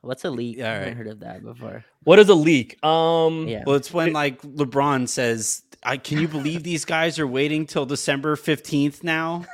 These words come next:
Speaker 3: L E E K S,
Speaker 2: Dave, get on Wendy's
Speaker 3: leeks.
Speaker 2: podcast and tell Lakers
Speaker 3: There's no
Speaker 2: fans that this
Speaker 3: A,
Speaker 2: is the
Speaker 3: there's
Speaker 2: bullshit
Speaker 3: no
Speaker 2: I'm dealing
Speaker 3: A in
Speaker 2: with.
Speaker 3: the food leek. Um, what is it? It kinda looks like, it's from the onion family. Uh, it's
Speaker 1: Okay.
Speaker 3: kind of onion,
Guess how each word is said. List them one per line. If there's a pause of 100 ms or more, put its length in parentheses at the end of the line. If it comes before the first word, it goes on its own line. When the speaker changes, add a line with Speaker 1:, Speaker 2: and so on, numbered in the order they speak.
(320)
Speaker 3:
L
E (120)
E
K
S,
Speaker 2:
Dave,
get
on
Wendy's
Speaker 3:
leeks.
Speaker 2:
podcast
and
tell
Lakers
Speaker 3:
There's
no
Speaker 2:
fans
that
this
Speaker 3:
A,
Speaker 2:
is
the
Speaker 3:
there's
Speaker 2:
bullshit
Speaker 3:
no
Speaker 2:
I'm
dealing
Speaker 3:
A
in
Speaker 2:
with.
Speaker 3:
the
food (160)
leek. (440)
Um,
what
is
it?
It
kinda
looks
like, (140)
it's
from
the
onion
family. (560)
Uh,
it's
Speaker 1:
Okay.
Speaker 3:
kind
of (100)
onion,